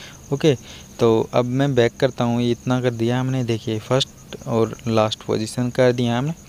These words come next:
अब देखिए, इस तरह से आपका photo इस motion में हो जाएगा, अ, मतलब left से right side की तरफ चलना शुरू हो जाएगा। इसके बाद आपको layer पर क्लिक करना है।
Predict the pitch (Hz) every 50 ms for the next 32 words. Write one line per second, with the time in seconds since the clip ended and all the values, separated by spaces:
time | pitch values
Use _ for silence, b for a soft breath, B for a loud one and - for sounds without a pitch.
0 | B B B B B B B B B B 117 127 135 151 147 - - 160 156 151
1 | 165 139 - - - 139 135 131 - 143 139 - 131 123 120 - - - - 127
2 | - - - 120 113 113 110 120 117 117 113 - - 123 120 117 120 117 113 -
3 | 127 123 127 127 123 123 123 113 113 110 113 120 135 139 - - - 143 123 120
4 | 117 113 113 117 120 120 120 120 120 - B B B B B B 113 117 123 131
5 | - - - - 160 143 139 120 113 107 - - 113 110 107 107 - 120 - -
6 | 120 117 - - - - 131 123 110 104 107 113 113 113 113 113 110 - - -
7 | - 127 131 120 117 104 98 101 95 95 104 - 123 - - - 165 175 170 180
8 | 175 - - - 175 175 170 165 160 139 120 120 120 120 127 - 156 143 - 160
9 | 151 147 - - 151 135 131 123 123 143 175